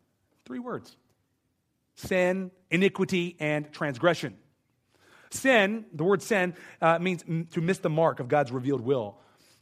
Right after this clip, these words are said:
Iniquity means a conscious intent to deviate from what is right. And transgression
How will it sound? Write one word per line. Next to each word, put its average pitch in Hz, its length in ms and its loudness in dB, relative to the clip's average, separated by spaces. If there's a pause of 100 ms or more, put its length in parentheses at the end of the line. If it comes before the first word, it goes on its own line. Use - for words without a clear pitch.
Iniquity 175 640 -4 (240)
means 160 580 -4 (600)
a - 60 -8
conscious 214 640 -4
intent 170 380 -8
to 160 100 -8
deviate 139 520 -6
from 131 100 -8
what 135 120 -6
is 113 80 -10
right. 127 480 -8 (260)
And 135 160 -8 (160)
transgression 156 840 -4